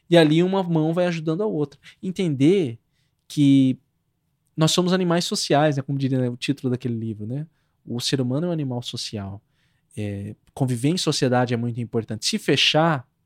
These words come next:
não sei. Achar que não depende de ninguém é um erro que eu com-, que eu cometo muitas vezes, tá? Muitas vezes. Muitas vezes. Eu co-, eu confesso isso. Cometi no passado, estou cometendo de novo nesses últimos anos,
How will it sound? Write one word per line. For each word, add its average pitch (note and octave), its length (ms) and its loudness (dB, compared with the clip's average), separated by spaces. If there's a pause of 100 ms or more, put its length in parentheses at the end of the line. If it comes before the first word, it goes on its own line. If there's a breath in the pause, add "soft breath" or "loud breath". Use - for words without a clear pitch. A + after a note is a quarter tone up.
(480)
não - 80 -12
sei. G#2+ 320 -6 (480 soft breath)
Achar F3+ 400 6
que - 120 -2
não D#3 100 4
depende C#3+ 340 4
de B2+ 120 -4
ninguém B2+ 500 0
é C#3 80 -2
um D3 100 2
erro D#3+ 280 4 (180)
que D#3+ 60 4
eu C#3 40 4
com-, C#3 220 -2
que - 180 -10
eu C#3+ 60 0
cometo C#3+ 380 0
muitas D#3 340 -4
vezes, A2 420 -4
tá? C#3+ 220 -8 (160)
Muitas D#3 460 0
vezes. A2+ 320 -10 (580)
Muitas D3+ 500 6
vezes. A2+ 200 -2
Eu B2+ 60 4
co-, C#3 280 0
eu C#3 60 6
confesso C#3+ 580 0
isso. - 240 -12 (500)
Cometi A#2+ 380 2
no G#3+ 100 6
passado, D3 580 0
estou - 120 -14
cometendo G3 580 4
de E3+ 120 4
novo E3 380 10
nesses D3 220 2
últimos C3 380 -2
anos, D3 480 -2